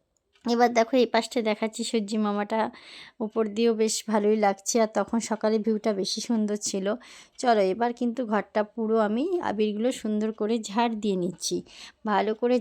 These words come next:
ঝাড় দিয়ে তারপরে ঘরটা একটু মুছে নেব, কারণ উপরে দুদিন হলো সেইভাবে আমি পরিষ্কার করতে আসতে পারিনি হোলির পর থেকে, কারণ এমনিতে সংসারে কাজের একটু প্রেশার আছে, আর সারাদিন কাজে,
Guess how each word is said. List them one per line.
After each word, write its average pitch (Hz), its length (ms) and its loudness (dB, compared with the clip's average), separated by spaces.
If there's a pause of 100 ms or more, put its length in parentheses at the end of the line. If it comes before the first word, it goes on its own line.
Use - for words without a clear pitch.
ঝাড় 208 260 -2 (120)
দিয়ে 226 160 0 (100)
তারপরে 226 280 0
ঘরটা 208 380 -2
একটু 220 240 -6
মুছে 220 380 -2
নেব, 202 200 0 (200)
কারণ 226 200 -2 (160)
উপরে 254 320 2
দুদিন 220 460 0
হলো 233 180 0 (480)
সেইভাবে 240 360 4
আমি 240 220 2
পরিষ্কার 226 360 2 (100)
করতে 220 300 -4 (120)
আসতে - 300 -4
পারিনি 208 440 0 (380)
হোলির 220 320 2
পর 202 120 4 (160)
থেকে, 220 200 -2 (120)
কারণ 214 220 -4 (500)
এমনিতে 226 340 -2 (120)
সংসারে 220 360 -2 (100)
কাজের 202 280 0
একটু 233 160 -8
প্রেশার 214 460 0
আছে, 233 200 -2 (680)
আর 220 180 2
সারাদিন 220 420 2 (180)
কাজে, 220 500 2